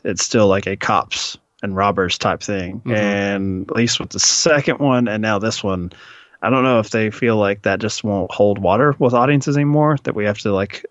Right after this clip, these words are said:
Speaker 1: up the stakes with the villain to make them this, like, larger than life personality. Uh, I don't know. It used to be you'd have a character actor just, like, really do, like, something cheesy or chew the scenery. And I kinda miss that,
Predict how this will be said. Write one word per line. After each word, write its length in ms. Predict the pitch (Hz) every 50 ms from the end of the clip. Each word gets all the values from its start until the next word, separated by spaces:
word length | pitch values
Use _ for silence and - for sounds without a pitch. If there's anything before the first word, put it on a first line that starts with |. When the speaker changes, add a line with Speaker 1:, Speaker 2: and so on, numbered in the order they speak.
| _
Speaker 1:
up 160 | - 113 110
the 80 | - 95
stakes 460 | - - - 104 104 110 - - - -
with 80 | 101
the 100 | - 92
villain 420 | 87 87 90 92 98 110 117 117 117 120
to 100 | - -
make 180 | 107 101 101
them 180 | - 104 101 98
this, 200 | 95 95 - -
like, 200 | 95 98 92 -
larger 340 | 110 101 101 104 90 - 101
than 160 | 98 95 90
life 380 | 98 98 101 101 - - - _ _ _ - _ _ _ _ _ _ _
personality. 720 | - 123 107 - - 104 98 101 107 110 117 117 120 - _ _ _
Uh, 280 | - - 92 92 90 87
I 40 | 120
don't 80 | 139 151
know. 120 | 147 131
It 60 | 123
used 200 | 127 147 190 -
to 60 | -
be 80 | - 131
you'd 160 | 117 117 117
have 180 | 123 131 113 104
a 60 | 107
character 340 | - - 123 127 - 117 101
actor 240 | 95 101 - 107 98
just, 220 | 95 101 - -
like, 120 | 107 104 -
really 220 | 98 107 110 110 104
do, 280 | 104 107 104 104 101
like, 400 | 95 95 90 85 - - - - _ _ _
something 380 | - - - 120 101 - 95 98
cheesy 600 | - - 120 113 110 107 101 95 90 92 98 - - - - - - _ _
or 100 | 101 101
chew 200 | - - 147 123
the 100 | 110 104
scenery. 580 | - - 117 110 104 98 87 85 87 90 101 -
And 140 | - 107 110
I 60 | 117
kinda 180 | - 156 131 113
miss 280 | 110 113 117 110 -
that, 260 | - 101 92 82 76